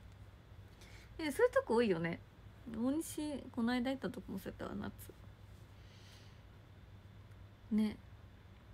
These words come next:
なんか十、十本以上ぐらいのシロップがあって、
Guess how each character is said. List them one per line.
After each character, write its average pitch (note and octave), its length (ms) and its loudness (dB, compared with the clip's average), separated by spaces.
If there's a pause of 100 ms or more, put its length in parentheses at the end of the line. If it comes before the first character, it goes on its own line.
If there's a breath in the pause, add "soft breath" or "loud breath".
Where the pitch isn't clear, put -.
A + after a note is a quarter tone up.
(340)
な G#3 100 6
ん - 20 6
か G3 100 6
十、 A#3 540 10 (840 loud breath)
十 A3+ 200 8
本 C4 360 12
以 B3+ 100 12
上 C4 200 10
ぐ B3+ 140 10
ら A#3 120 10
い E3+ 80 6
の E3+ 280 0
シ - 160 0
ロ G#3 100 10
ッ - 40 8
プ F3 180 0
が E3+ 120 0
あ - 40 2
っ - 20 -2
て、 - 380 -2